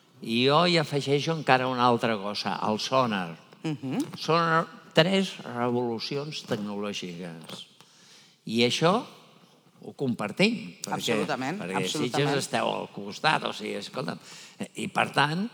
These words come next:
Speaker 1: el que hem de fer és creure-ens-ho, creure-ens-ho i apostar fortament per això. No perquè tinguem un esdeveniment que funcioni molt bé, que funcionarà molt bé,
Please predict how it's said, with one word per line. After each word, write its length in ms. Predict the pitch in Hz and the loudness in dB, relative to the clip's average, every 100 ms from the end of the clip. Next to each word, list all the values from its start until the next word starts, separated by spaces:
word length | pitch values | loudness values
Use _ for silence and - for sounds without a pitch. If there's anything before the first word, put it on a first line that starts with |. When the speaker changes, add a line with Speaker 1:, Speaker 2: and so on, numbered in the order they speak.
| - | -8
Speaker 1:
el 160 | 101 | -8
que 100 | 110 | -6
hem 100 | 127 135 | -6 -4
de 80 | |
fer 220 | 135 147 190 | -4 0 2
és 160 | - | 2
creure-ens-ho, 880 | - 147 151 160 143 139 - 160 180 | 2 4 6 4 0 -2 -4 -6 -6
creure-ens-ho 880 | 170 131 156 143 143 131 151 170 190 - - - - | -6 -4 -4 -4 -6 -6 -4 -4 -6 -10 -20 -20 -6
i 60 | 113 | -4
apostar 400 | 110 117 - 139 | -4 -4 0 0
fortament 600 | 147 151 - 123 127 131 | 0 -2 0 0 0 -2
per 140 | 131 | -4
això. 260 | 101 - 120 - - - - | -4 -4 -4 -6 -16 -20 -12
No 300 | 131 139 185 190 | -6 -2 0 2
perquè 380 | 151 127 - 123 | 2 0 -2 -2
tinguem 420 | 123 123 131 131 | -2 2 2 2
un 140 | 127 123 | 0 -2
esdeveniment 720 | 113 113 107 110 113 120 117 | -2 -2 -2 -2 0 0 0
que 120 | 113 | -4
funcioni 580 | - 117 104 123 110 107 | -6 -8 -6 -6 -4 -4
molt 260 | 98 95 98 | -4 -4 0
bé, 140 | 120 | 0
que 140 | - 107 | 0 -6
funcionarà 640 | - 104 - 101 104 107 | -6 -8 -8 -6 -4 -2
molt 260 | 107 110 113 | -2 -4 -2
bé, 380 | 120 127 78 | -2 -4 -8